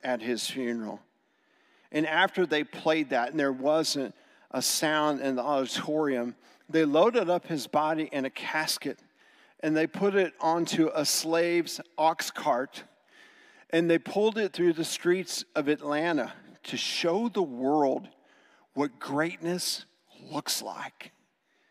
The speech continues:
It looked like laying down your life. It looked like being humiliated. It looked like the greatest among you will be your servant.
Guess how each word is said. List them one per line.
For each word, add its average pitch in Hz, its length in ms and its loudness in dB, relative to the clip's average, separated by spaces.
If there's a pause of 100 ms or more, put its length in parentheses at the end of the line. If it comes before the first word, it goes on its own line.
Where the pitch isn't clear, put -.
(800)
It 190 200 2
looked 202 360 0
like 165 340 4
laying 151 320 0
down 139 280 2
your 131 180 0
life. 120 600 -6 (480)
It 196 180 0
looked 214 300 0
like 190 220 2
being 180 220 2
humiliated. 143 920 0 (380)
It 196 140 8
looked 233 320 8
like 180 300 4
the 180 80 2
greatest 208 600 4
among 190 360 4
you 190 160 -2
will 165 120 2
be 202 280 -4
your 180 400 0 (400)
servant. - 800 0